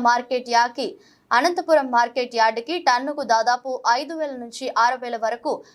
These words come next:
తేడా ఉంటుందని రైతులు తెలిపారు. ఈనాం పద్ధతి పేరుతో రైతులను మోసం చేస్తున్నారని, తక్షణమే ప్రభుత్వం చర్యలు తీసుకోవాలని, లేదంటే రైతులు ఆందోళనకు దిగుతామని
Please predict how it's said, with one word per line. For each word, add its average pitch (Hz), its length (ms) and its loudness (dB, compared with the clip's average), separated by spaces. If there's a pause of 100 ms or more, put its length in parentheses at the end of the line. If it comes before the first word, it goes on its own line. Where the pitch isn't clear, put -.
(200)
తేడా 311 260 4 (120)
ఉంటుందని 269 460 -8 (140)
రైతులు 269 320 0
తెలిపారు. 202 480 -2 (240)
ఈనాం 262 240 0 (100)
పద్ధతి 240 360 -2 (200)
పేరుతో 262 360 0 (100)
రైతులను 254 460 2
మోసం 240 340 -8 (100)
చేస్తున్నారని, 247 680 -2 (340)
తక్షణమే 311 560 0
ప్రభుత్వం 262 500 0
చర్యలు 247 300 2 (100)
తీసుకోవాలని, 247 680 0
లేదంటే 262 560 0
రైతులు 240 280 0 (120)
ఆందోళనకు 240 480 -6
దిగుతామని 254 480 -2